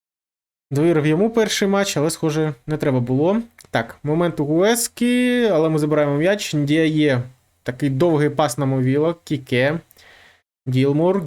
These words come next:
Гілмур закидання на Бузаді. Бузаді вже майже у штрафному. Пас на Гілмура.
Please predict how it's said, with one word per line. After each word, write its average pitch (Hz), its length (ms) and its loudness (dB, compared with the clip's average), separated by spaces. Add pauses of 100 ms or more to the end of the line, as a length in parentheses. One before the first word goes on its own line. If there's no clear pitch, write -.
(140)
Гілмур 175 320 2
закидання 156 600 0
на 147 460 0
Бузаді. 143 840 0 (220)
Бузаді 131 480 -2
вже 147 460 -2 (100)
майже 143 360 0
у 147 80 0
штрафному. 156 840 -2 (220)
Пас 165 340 0
на 165 140 0
Гілмура. 220 560 0